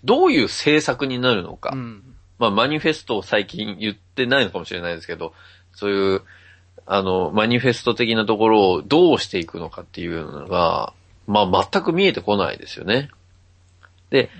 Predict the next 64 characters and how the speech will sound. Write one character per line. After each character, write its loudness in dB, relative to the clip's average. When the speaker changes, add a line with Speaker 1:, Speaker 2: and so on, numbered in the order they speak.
Speaker 1:
今 4
の 4
と -2
こ -2
ろ 0
で -2
す -8
ね、 -6
募 -2
集 -2
は 4
そ 2
れ 2
ぞ 0
れ 0
の -8
党 2
の -6
サ 0
イ 0
ト -8
で -6
や -6
っ -20
て -8
ま -10
す。 -20
民 -2
主 -12
党 -2
の -4
ペ 2
ー -4
ジ -4
行 -6
っ -20
て -2
い -2
た 2
だ 0
く -18
と、 2
Speaker 2:
う -12
ん。 -4
Speaker 1:
ペ 4
ー -2
ジ -6
の -4
一 -4
番 4
上 2
に -4
で -18
す -18
ね、 -12
バ 2
ナ 0
ー -4
が 0
出 -8
て -8
ま -18
し -18
て、 -10